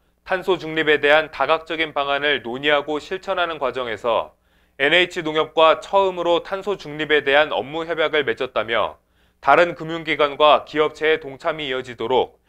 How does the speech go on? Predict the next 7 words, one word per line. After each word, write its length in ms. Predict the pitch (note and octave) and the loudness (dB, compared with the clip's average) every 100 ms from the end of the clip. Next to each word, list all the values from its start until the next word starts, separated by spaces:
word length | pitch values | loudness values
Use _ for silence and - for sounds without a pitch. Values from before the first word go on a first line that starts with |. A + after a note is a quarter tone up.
| _ - | _ -2
엔에이치 460 | C3 D#3 F3 F3 E3 | 2 4 2 -2 -6
농협에 500 | D3 D3 D3+ D#3 - | -4 -2 0 0 -4
큰 240 | G3+ F3+ | -10 -2
역할을 480 | G3 G3+ E3 D#3+ D3+ | -2 -2 -4 -2 -4
기대한다고 760 | D3 C#3 C3+ B2+ B2 C#3 C3+ | -4 -2 -2 -2 -2 0 -2
소감을 460 | - F3 E3+ D#3+ D#3+ | -2 -4 0 0 -2
전했습니다. 760 | B2+ A#2+ A2 G2+ F#2 F2+ D#2+ | -6 -8 -8 -10 -4 -4 -4